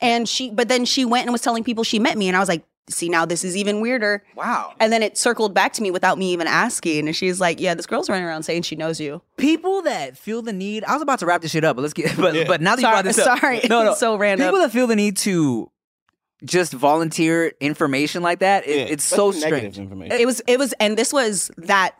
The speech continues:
Speaker 1: you know, that ex that I'm like, "Whoa,
Speaker 3: Yeah.
Speaker 1: that's like, why are you talking to me about this?" And the story was so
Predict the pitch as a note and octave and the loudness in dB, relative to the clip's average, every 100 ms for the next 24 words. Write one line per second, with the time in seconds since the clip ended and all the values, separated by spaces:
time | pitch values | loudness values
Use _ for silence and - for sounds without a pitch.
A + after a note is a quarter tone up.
0 | - G#3 G3+ D#3+ E3+ F3+ E3+ F3+ - F3 | -6 -2 -2 -2 2 2 2 -2 0 -2
1 | E3+ D3+ D#3 E3+ G#3 G#3 G3 F#3 F3+ F3 | -2 -4 -2 2 4 4 2 2 2 0
2 | E3 D#3 D3+ - F#3 F3 - F3+ E3+ F3+ | 0 -4 -4 0 2 2 -2 -2 0 2
3 | F3+ F3 F3 F3+ F3+ F#3 F3 D#3+ D#3 D3+ | 4 2 0 0 0 0 -2 0 0 0
4 | - D3+ D3+ - F#3+ F#3+ - G3 G3 A3+ | -2 -4 -4 -2 0 0 0 -2 0 0
5 | B3 B3 - - F#3 G3 G#3 G#3+ B3 | 0 0 0 -4 -4 0 4 4 0